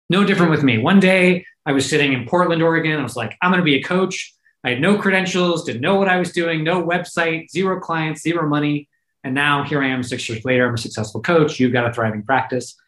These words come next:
So leaders have a vision, they declare it into the world, and then they deal with all the things that get in the way in order for that vision to become a reality. No different with your clients. With your client, you're sitting there, they're declaring, "Here's what I'm gonna create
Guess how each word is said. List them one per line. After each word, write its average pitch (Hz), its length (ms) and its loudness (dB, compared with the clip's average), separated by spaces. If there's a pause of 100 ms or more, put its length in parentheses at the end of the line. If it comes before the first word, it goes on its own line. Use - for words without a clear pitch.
(300)
So 120 420 2
leaders 165 500 4
have 147 200 0
a 113 80 0
vision, 175 580 2 (140)
they 120 80 -2
declare 135 420 0
it 156 40 0
into 156 140 -4
the 147 120 2
world, 123 400 -2 (340)
and 131 100 -4
then 127 80 0
they 127 160 0
deal 165 300 4
with 117 360 0
all 185 340 0
the 175 120 -4
things 160 260 -4
that 127 120 -4
get 127 180 -2
in 143 60 -6
the 123 80 -4
way 135 500 -6
in 127 80 0
order 127 160 2
for 117 100 -4
that 117 200 -4
vision 110 200 -2
to 110 40 -2
become 107 280 -4
a 104 40 -2
reality. 101 380 -6 (580)
No 160 240 4
different 175 240 4
with 151 100 4
your 147 120 2
clients. 113 400 -2
With 113 80 -8
your 123 100 -4
client, 185 520 0
you're 127 100 0
sitting 165 340 2
there, 160 200 4
they're 139 120 0
declaring, 135 460 0
"Here's 170 240 0
what 156 80 0
I'm 151 60 0
gonna 135 140 -4
create 175 460 -2